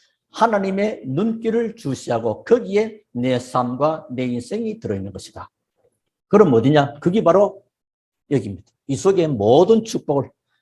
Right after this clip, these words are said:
그래서 "나는 칠십 인 제자로 칠십 현장을 살릴 것이다. 그리고 이걸 놓고 실제로 그림을 그리고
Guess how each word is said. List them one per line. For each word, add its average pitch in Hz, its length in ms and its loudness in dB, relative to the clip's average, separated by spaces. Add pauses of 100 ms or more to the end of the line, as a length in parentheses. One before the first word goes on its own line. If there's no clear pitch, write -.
(160)
그래서 127 540 -2 (520)
"나는 127 380 -2
칠십 151 400 -6
인 139 120 -2
제자로 139 580 0 (340)
칠십 139 340 -6
현장을 120 320 -2
살릴 117 260 -8
것이다. - 300 -16 (680)
그리고 147 580 2 (560)
이걸 143 220 4
놓고 131 400 2
실제로 226 520 2
그림을 127 400 2
그리고 110 460 -6